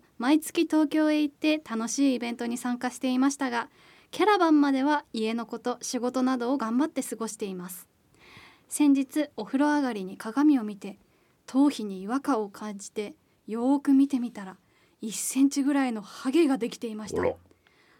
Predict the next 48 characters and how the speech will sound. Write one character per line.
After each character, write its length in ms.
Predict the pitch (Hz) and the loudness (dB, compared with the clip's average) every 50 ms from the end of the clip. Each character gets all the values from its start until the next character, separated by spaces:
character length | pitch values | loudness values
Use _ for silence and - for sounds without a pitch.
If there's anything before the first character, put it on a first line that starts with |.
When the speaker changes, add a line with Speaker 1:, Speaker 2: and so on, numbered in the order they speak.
| _ - | _ -10
Speaker 1:
あ 60 | 247 | -6
ー、 300 | 247 262 277 277 269 262 269 - _ _ - | -2 0 2 2 0 -2 -6 -12 _ _ 0
ま 160 | 285 302 294 | 0 0 2
た 100 | 311 330 | 2 2
で 140 | 294 359 330 | 2 2 2
き 80 | - | 0
ち 80 | - - | -2 -6
ゃ 60 | 339 | -6
っ 20 | 330 | -6
た 180 | - - 302 | -6 -6 -6
よ。 240 | 302 294 277 254 269 _ _ _ _ _ _ _ _ - | -4 -4 -4 -6 -8 _ _ _ _ _ _ _ _ 2
見 180 | 277 302 330 339 | 2 4 4 6
え 60 | 359 | 4
に 160 | 359 370 349 | 4 2 0
く 160 | 359 - 403 | 0 -2 -2
い 60 | 381 311 | -2 -2
と 100 | 349 330 | -4 -4
こ 120 | - 392 | -4 -4
ろ 100 | 392 403 | -4 -2
な 120 | 392 359 349 | 0 0 0
ら 120 | 320 294 | 0 0
気 100 | - - | 2 4
に 140 | 294 302 302 | 4 4 4
せ 120 | 302 339 | 2 0
ず 120 | 302 294 311 | 0 2 4
に 120 | 294 302 | 4 4
過 140 | 302 - 311 | 2 0 -2
ご 80 | 294 311 | -2 -2
せ 160 | 302 - 349 | -2 -2 0
る 80 | 349 | 2
の 140 | 330 311 294 | 4 4 4
に 160 | 269 277 277 | 4 4 4
な。 80 | 277 302 320 - _ _ _ _ _ _ _ _ _ - | 2 0 -4 -6 _ _ _ _ _ _ _ _ _ -8
Speaker 2:
う 40 | 226 | -8
ん。 40 | 233 | -2
Speaker 1:
お 20 | |
で 100 | 226 269 | -2 -2
こ 140 | 262 - 240 | -2 -2 -6
の 100 | 220 220 | -8 -6
す 220 | 202 - - 294 269 | -8 -8 -6 -4 -2
ぐ 300 | 285 247 220 214 214 226 | -2 -2 -2 -4 -6 -6
上。 100 | 254 277 | -6 -8
Speaker 2:
あ 40 | - _ _ - - | -8 _ _ -16 -12
ら。 100 | - - - _ - | -12 -12 -12 _ -14
Speaker 1:
が 160 | - 202 190 | -12 -12 -12
っ 60 | - _ - | -14 _ -16
か 140 | - 220 | -14 -14
り。 120 | 220 220 | -14 -16